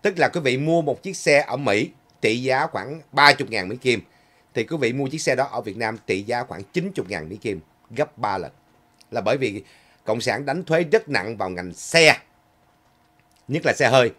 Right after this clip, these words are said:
nhập cảng từ ở nước ngoài vào, ba trăm phần trăm quý vị. Thì quý vị, do đó, <clears throat> cái chiêu dụ hay nhất là dụ những người hải ngoại về Việt Nam nhập quốc tịch hay hồi hương, thì họ được quyền mang tài sản về,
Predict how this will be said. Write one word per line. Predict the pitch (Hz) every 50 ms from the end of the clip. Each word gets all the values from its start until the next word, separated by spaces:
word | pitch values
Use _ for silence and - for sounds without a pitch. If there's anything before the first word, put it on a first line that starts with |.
| _ _ -
nhập | 113 127 120 - -
cảng | 120 104 101 120 147
từ | - 127 107 98
ở | 69 69 90 131 143 139
nước | 151 147 139
ngoài | 110 98 90
vào, | 90 82 73 - _ _ _ _ _ _ _ _ _
ba | 123 127 135 139
trăm | 131 - 127 120 104
phần | 104 87 -
trăm | 104 98 101
quý | 101 117
vị. | 95 78 76 _ _ _ _ _ _ _ _ _ _ _ _ _ _ _ _ _ _ _ _ _ _ _
Thì | - 113
quý | 127
vị, | 160 143 117 120 131 - _ _ _ _ _ _ _ _ _ _ _ _ _ _ _ _ _ _
do | 131 165 156
đó, | 160 170 208 226 - - _ _ _ _ _
<clears throat> | 160 - 190 175 139 127 -
cái | 185 180
chiêu | 175 208 185 160
dụ | 135 113 113
hay | 139 160 151
nhất | 165 196 214 - _ _ _ _ _ _ _ _ _ _ _ _ _ _
là | - 123 113 113 110 107 104 104 - - - _ _ _
dụ | 127 127 139 127 127 135 160 - -
những | 143 123 123 156 175
người | 156 127 110
hải | 113 117 143
ngoại | 135 113 101 107 113
về | 110 101 101 123 117 113 110 104
Việt | 120 - -
Nam | 123 131 127 127 131 131 127 135
nhập | 143 131 - - -
quốc | 175 196 185 -
tịch | - 110 - -
hay | 123 135
hồi | 139 127 113 110 110
hương, | 127 139 127 98 - _ _ _ _ _ _ _ _ _ -
thì | 110 104
họ | 95 113 139
được | 143 127 127
quyền | - 143 139 135 139
mang | 160 160 165
tài | - 135 131
sản | 127 123 113 147 175
về, | 165 135 131 123 -